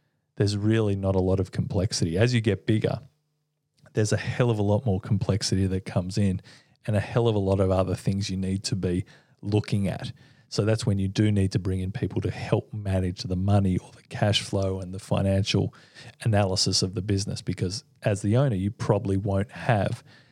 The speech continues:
the skill unless you've come from a financial background to manage that properly. But in order to get to the point where you would even understand those conversations, you need to go through this as a smaller business. So this is the correct path,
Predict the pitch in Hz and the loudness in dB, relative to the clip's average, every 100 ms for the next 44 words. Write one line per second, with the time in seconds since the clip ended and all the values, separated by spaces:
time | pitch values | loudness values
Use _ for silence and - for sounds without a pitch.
0 | _ - - - - 110 98 98 95 98 | _ -4 -2 0 2 2 2 2 2 0
1 | - 123 113 - 98 - 98 98 95 101 | 0 2 2 2 0 2 2 2 2 0
2 | 98 101 98 101 95 92 101 95 98 98 | 0 0 2 0 0 0 0 0 -2 -2
3 | 95 95 - - 107 - - - 104 - | -2 -2 -4 2 2 2 -6 0 0 0
4 | - - _ _ _ _ _ _ _ _ | -8 -20 _ _ _ _ _ _ _ _
5 | - 107 110 98 - 101 117 - 98 - | -2 2 2 0 -4 0 0 0 -2 0
6 | 110 - 98 98 95 95 95 95 - 127 | -2 0 2 2 2 0 0 -4 0 0
7 | 98 110 147 160 131 95 - 95 95 98 | 0 -2 0 2 0 -2 -2 -2 0 0
8 | 95 107 107 98 98 104 101 98 - 90 | 0 -2 -4 -2 -2 0 2 0 0 -2
9 | 85 - - - - 95 95 92 92 - | -4 -6 -6 -2 -2 -2 -2 -6 -6 -10
10 | - 123 139 147 113 - - - 113 92 | -2 2 2 2 0 -2 -4 0 0 0
11 | - - 135 95 - | -4 0 0 0 -6